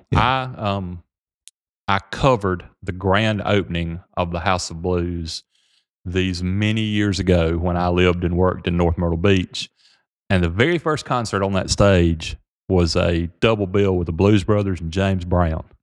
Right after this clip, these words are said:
Speaker 1: Oh, wow.
Speaker 2: And now he's gonna walk out on that, out on that stage and
Speaker 1: Yeah.
Speaker 2: perform. That's, to me, that's incredible to be where, and, you know, there've been some big country concerts there.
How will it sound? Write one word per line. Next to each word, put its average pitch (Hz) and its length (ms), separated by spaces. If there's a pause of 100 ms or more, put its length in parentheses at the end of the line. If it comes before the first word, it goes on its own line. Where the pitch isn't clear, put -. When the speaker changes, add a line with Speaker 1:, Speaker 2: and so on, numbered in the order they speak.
(140)
Speaker 1:
Oh, 101 120
wow. 67 460
Speaker 2:
And 95 100
now 101 120
he's 147 160
gonna 135 160
walk 123 220
out 117 100
on 110 140
that, - 220
out 117 160
on 113 140
that 117 180
stage 117 420
and 95 120
Speaker 1:
Yeah. - 40
Speaker 2:
perform. 98 420
That's, - 380 (420)
to 139 100
me, 156 160
that's 131 200
incredible 98 580 (200)
to 117 80
be 117 260
where, 107 500 (540)
and, 190 120
you 180 60
know, 131 80
there've 151 120
been 160 100
some 139 140
big 139 140
country 123 240
concerts 92 440
there. - 300